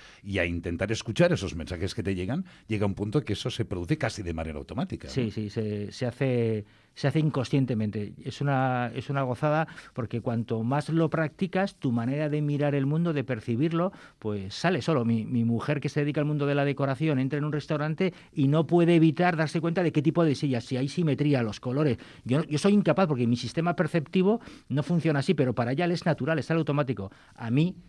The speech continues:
Speaker 2: me sale automático el comprender a las personas, ver desde dónde hablan, qué emoción puede haber debajo de lo que están diciendo, etcétera.
Speaker 1: Hablamos de la tribu. Lo digo porque me parece interesantísimo. Eh, el día que me enteré de la existencia de este grupo de gente,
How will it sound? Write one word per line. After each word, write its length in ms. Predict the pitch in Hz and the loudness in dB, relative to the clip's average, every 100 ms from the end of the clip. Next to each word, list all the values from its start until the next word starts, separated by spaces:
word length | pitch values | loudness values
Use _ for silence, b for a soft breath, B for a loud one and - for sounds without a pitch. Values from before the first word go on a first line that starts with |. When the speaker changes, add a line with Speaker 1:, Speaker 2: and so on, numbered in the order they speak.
| B | B
Speaker 2:
me 140 | 117 117 | -6 -4
sale 200 | 135 139 | -2 0
automático 560 | 139 139 143 135 147 | 0 -2 -2 -2 0
el 140 | 120 95 | 0 -4
comprender 580 | - 110 98 113 135 | -12 -12 -6 -4 -2
a 60 | 127 | -2
las 140 | 120 | -4
personas, 380 | - 104 147 139 | -6 -4 -2 0
ver 140 | 131 120 | -2 -2
desde 220 | 120 113 | -2 0
dónde 280 | 123 120 131 | 0 2 2
hablan, 280 | 135 127 | 2 0
qué 100 | - | 0
emoción 320 | 120 123 135 120 | -2 -2 -2 -2
puede 180 | 127 | -2
haber 280 | 123 120 120 | -2 -2 -4
debajo 560 | 117 113 120 139 135 117 B B - | -6 -6 -4 -4 -4 -6 B B -8
de 100 | 120 | -4
lo 120 | 120 | -4
que 60 | 120 | -4
están 140 | - | -4
diciendo, 380 | 117 117 139 135 | -4 -4 -2 -2
etcétera. 400 | 123 - 101 90 - B B B - | -2 -4 -6 -8 -12 B B B -6
Speaker 1:
Hablamos 260 | 95 131 | 0 2
de 80 | 139 | 2
la 100 | 85 | 0
tribu. 300 | 90 113 180 B B B B | -2 -2 -2 B B B B
Lo 100 | 95 | -2
digo 180 | 117 123 | 2 4
porque 200 | 139 120 | 4 2
me 100 | 104 | 2
parece 220 | 113 139 | 2 0
interesantísimo. 960 | 127 101 95 90 113 180 110 90 156 - | 0 -2 -4 -4 -2 -2 -2 -2 -2 -2
Eh, 300 | 90 90 87 | -4 -4 -4
el 100 | 92 | 0
día 140 | 117 | 0
que 80 | 143 | 0
me 80 | 135 | 0
enteré 260 | 123 120 | 0 0
de 120 | 110 101 | 0 0
la 100 | 98 | 0
existencia 580 | - - 127 120 - | -2 -2 0 0 -2
de 220 | 82 85 85 | -2 -2 -4
este 220 | - 98 | -2 -2
grupo 200 | 98 85 | 0 0
de 60 | 76 | 2
gente, 440 | 127 113 92 | 2 2 0